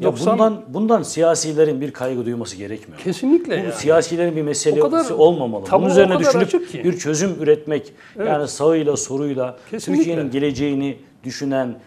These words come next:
Speaker 2: bütün siyasilerin bu tabloya bakarak bir, e,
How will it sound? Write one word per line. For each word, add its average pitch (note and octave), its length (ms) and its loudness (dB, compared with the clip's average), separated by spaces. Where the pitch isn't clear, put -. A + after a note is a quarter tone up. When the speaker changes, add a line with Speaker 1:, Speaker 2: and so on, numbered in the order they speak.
Speaker 2:
bütün F#3+ 240 -8
siyasilerin A#2 880 -4
bu E3+ 160 -10
tabloya C3+ 420 0
bakarak A#2+ 440 -4
bir, B2 320 -8
e, B2+ 360 -8